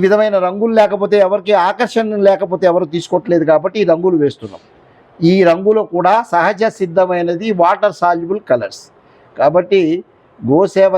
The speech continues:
చెయ్యండి, గోవింద సేవ చేసుకోవచ్చు. అవే కాకుండా మనం అగరబత్తులు తయారు చేస్తున్నాము, మనము రాఖీలు తయారు చేస్తున్నాము,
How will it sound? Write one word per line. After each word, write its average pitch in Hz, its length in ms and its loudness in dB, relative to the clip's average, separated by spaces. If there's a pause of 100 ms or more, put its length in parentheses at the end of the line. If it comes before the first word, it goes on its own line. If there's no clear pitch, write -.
(140)
చెయ్యండి, 170 460 -2 (1400)
గోవింద 180 480 0 (180)
సేవ 165 160 0 (160)
చేసుకోవచ్చు. 135 720 -2 (2500)
అవే 190 180 2 (120)
కాకుండా 180 420 0 (480)
మనం 165 140 2 (100)
అగరబత్తులు 180 520 -2
తయారు 156 260 2
చేస్తున్నాము, 143 540 -2 (1600)
మనము 160 300 0 (160)
రాఖీలు 165 400 0
తయారు 156 220 2
చేస్తున్నాము, 147 540 -2